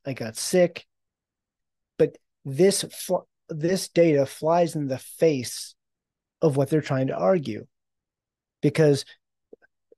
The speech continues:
are, are we, are we, are we sitting here saying that Japan in particular is,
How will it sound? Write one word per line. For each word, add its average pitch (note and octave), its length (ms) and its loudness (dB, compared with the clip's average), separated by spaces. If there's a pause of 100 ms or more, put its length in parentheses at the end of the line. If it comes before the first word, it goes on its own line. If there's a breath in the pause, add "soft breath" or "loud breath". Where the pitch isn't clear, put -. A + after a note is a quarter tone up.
(140)
are, - 260 -10
are E3+ 120 4
we, D#3+ 140 2
are D#3 160 2
we, - 100 0
are E3 140 0
we D#3 80 2
sitting F3+ 260 0
here E3 140 2
saying D#3+ 440 -2
that C3+ 160 -2
Japan D#3 680 -2
in D#3 160 -6
particular F#3 720 -4 (320)
is, D3 180 -2